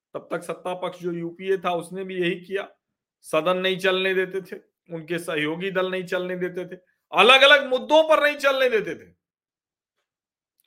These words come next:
सवाल यही है कि क्या सदन नहीं चलेगी तो नरेंद्र मोदी के समर्थक हट जाएंगे?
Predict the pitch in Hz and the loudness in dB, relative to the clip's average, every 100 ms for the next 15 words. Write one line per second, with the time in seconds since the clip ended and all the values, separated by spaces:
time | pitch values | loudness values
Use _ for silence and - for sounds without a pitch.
0 | _ _ - 131 147 180 175 165 165 180 | _ _ -10 -4 0 0 0 -2 0 0
1 | 135 107 - _ _ _ _ - 139 - | -2 -6 -12 _ _ _ _ -18 -16 -4
2 | 143 170 196 - _ _ _ - - 147 | 0 0 -2 -8 _ _ _ -12 -8 -6
3 | 180 175 147 170 202 202 190 190 185 185 | -6 -6 -8 -8 -8 -6 -4 -4 -6 -12
4 | 180 160 165 180 175 165 160 180 185 170 | -8 -4 -4 -6 -8 -8 -10 -10 -10 -10
5 | 156 147 151 180 - 147 160 180 190 | -10 -10 -10 -12 -6 -6 -4 -6 -6